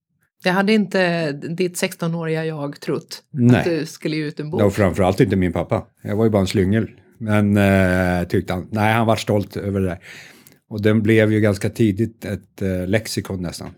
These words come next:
Speaker 2: Och säljer fortfarande. Och, eh, det här är inte så mycket av alla de här nya styckningsdetaljerna.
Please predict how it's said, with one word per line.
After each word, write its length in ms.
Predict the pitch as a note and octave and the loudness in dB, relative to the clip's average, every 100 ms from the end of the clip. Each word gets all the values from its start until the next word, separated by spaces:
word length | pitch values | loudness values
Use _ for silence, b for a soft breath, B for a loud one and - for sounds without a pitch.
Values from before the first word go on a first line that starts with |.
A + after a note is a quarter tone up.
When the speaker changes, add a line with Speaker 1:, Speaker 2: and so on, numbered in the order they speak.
| - - _ _ | -20 -20 _ _
Speaker 2:
Och 100 | G#2+ | -4
säljer 260 | A#2+ F#2 G2 | 0 2 2
fortfarande. 460 | B2+ - B2 A2+ - _ _ _ | 0 2 2 2 -2 _ _ _
Och, 360 | - G#2 - - | -6 -6 -6 -4
eh, 100 | G#2 | 0
det 100 | A#2 | 4
här 120 | B2 | 4
är 40 | D3 | 4
inte 220 | C3+ B2+ | 2 0
så 100 | C3 | 2
mycket 320 | A#2+ - A#2 | 2 2 2
av 60 | G#2+ | 2
alla 140 | G#2+ G#2 | 2 2
de 60 | |
här 80 | G2+ | 2
nya 580 | G#2 B2 A2 B2+ A#2+ F2+ - - G2 | 4 6 6 4 2 0 -10 -14 -10
styckningsdetaljerna. 920 | - G#2 - - F2 F2+ E2+ D#2+ - | -4 -4 -4 -6 -6 -6 -4 -8 -10